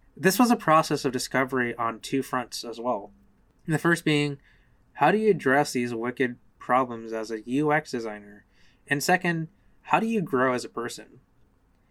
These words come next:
I want to take a step away from calling myself a U X designer because there's such a stigma of working on just an app or building just this two-dimensional fucking website.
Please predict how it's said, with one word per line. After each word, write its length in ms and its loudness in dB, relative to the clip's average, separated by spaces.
I 80 2
want 200 2
to 60 2
take 120 2
a 140 2
step 360 0
away 320 2
from 180 -16
calling 280 0
myself 480 -4
a 60 0
U 360 4
X 280 2
designer 640 -2
because 260 4
there's 180 2
such 180 2
a 80 4
stigma 760 -2
of 360 -2
working 680 -2
on 400 0
just 220 0
an 120 0
app 380 2
or 180 2
building 540 0
just 240 -2
this 320 -4
two-dimensional 680 0
fucking 340 -4
website. 500 -10